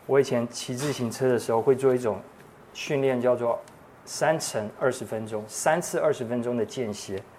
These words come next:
呃，它重点并不是说每次二十分钟我就要全力做这个训练，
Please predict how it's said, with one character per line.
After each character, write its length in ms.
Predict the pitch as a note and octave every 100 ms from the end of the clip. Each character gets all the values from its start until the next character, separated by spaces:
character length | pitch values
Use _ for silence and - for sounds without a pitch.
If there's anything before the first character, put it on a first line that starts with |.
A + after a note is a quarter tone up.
| - - - - - - - -
呃， 360 | - A2+ G#2+ G#2 - - - - - - - - - - - - - - -
它 120 | D3
重 220 | C3+ F3+
点 180 | B2+ A#2
并 140 | C#3+
不 60 | B2+
是 160 | B2+ C3+
说 160 | C#3
每 120 | C3
次 140 | G#2 F3
二 160 | F#3+
十 100 | F3
分 200 | B2+ C#3
钟 120 | C3 C#3
我 120 | G#2+
就 100 | C3
要 80 | C3
全 320 | - A#2 B2
力 220 | D3 A2 - - - - - - - - - - - - - -
做 220 | D3 B2+
这 100 | A#2+
个 60 | A#2
训 360 | - - B2+
练， 220 | A2+ A2